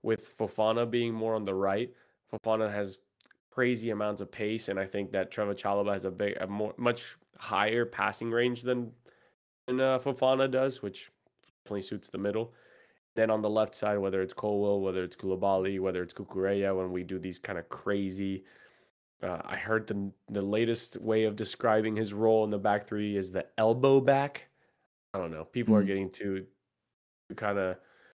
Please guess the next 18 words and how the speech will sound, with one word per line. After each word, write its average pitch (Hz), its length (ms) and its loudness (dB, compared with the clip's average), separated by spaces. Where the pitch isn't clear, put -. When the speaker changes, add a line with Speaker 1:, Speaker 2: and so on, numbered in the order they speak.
Speaker 2:
The 101 100 0
fuck - 400 2
is 127 160 2
that? 107 400 8
<laughs> 233 160 12
Speaker 1:
Yeah, 196 140 12
exactly. 131 840 8
It's, 120 240 2
he's 120 220 -8
just 143 260 -2
a - 20 0
hybrid. 117 600 0
It's 110 140 -4
a 117 40 0
hybrid 113 300 2
role. 98 120 2
But 107 160 2
anywho, 98 380 2